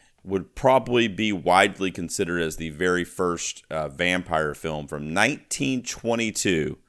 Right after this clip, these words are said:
is, uh, Nosferatu. That would be my number ten. It's, uh, basically a silent film about, uh, this vampire who, it's not Dracula by any means, but it's this vampire who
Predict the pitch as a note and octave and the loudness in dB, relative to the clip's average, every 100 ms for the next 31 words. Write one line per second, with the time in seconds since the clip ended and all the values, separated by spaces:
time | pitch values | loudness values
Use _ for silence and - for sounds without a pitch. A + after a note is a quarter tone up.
0 | _ _ _ - D#2 D2+ D#2 D2+ F2+ F2 | _ _ _ -8 -6 -2 -2 0 -2 -2
1 | - D#2 D2+ - D2 C#2+ _ _ _ _ | -2 0 0 -2 -8 -8 _ _ _ _
2 | - - - E2 D2+ D2 D2 C#2+ C#2 C#2 | 0 0 0 -2 -2 -4 -6 -6 -8 -10
3 | - D2 D2 C#2 C2+ - D2+ C#2+ C#2+ G#2 | -8 -8 -8 -10 -10 -6 -4 -4 2 2
4 | G#2 E2+ C#2+ C2+ - D#2+ D#2 A#1 - D2 | 0 -6 -6 -4 -2 -2 -2 -8 -8 -6
5 | D#2 - _ _ _ _ - D#2+ E2 E2 | -6 -10 _ _ _ _ -6 -4 2 4
6 | D#2+ - - - D2+ D2 D2 D2 C#2 D2+ | 4 2 -6 -8 -4 -2 -2 -4 -6 -8
7 | - E2 E2+ E2 D#2 D2+ C#2+ C#2+ D2 D2 | -4 0 0 0 0 -2 -2 -6 -6 -6
8 | D2 - - G1+ G#1+ - B2 C#3 D3 F2 | -6 -10 -12 -8 -6 -4 0 2 2 2
9 | G2 F2+ - D#2+ D#2+ D2+ D2+ D#2 D#2 D2+ | 4 4 4 0 -2 -2 -4 -4 -4 -6
10 | D#2 D2 D2+ D#2 D#2 E2 D#2+ F#2 F2+ F2+ | -6 -8 -6 -6 -6 -6 -4 0 0 2
11 | E2+ D#2+ D#2 D#2 D#2 D2+ D2 C#2+ | 0 2 0 -2 -4 -4 -4 -8